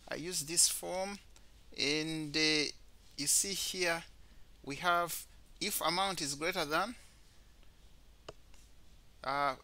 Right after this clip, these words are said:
five thousand, it brings five thousand. If it is less than fi-, uh, five thousand, it brings five thousand. But we want to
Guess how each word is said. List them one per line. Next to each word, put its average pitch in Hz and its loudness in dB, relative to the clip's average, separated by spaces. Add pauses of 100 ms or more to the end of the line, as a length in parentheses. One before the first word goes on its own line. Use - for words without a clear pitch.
five 170 2
thousand, 185 0
it - -4
brings 156 2
five 147 -2
thousand. 127 -2 (680)
If 214 0
it - -2
is 175 -2
less 196 4
than 175 2 (100)
fi-, - -4
uh, 143 4
five 170 0
thousand, 175 0
it 123 -12
brings 160 -4 (180)
five 131 -6
thousand. 123 -4 (460)
But 147 2
we 165 -2
want 190 2
to 170 -2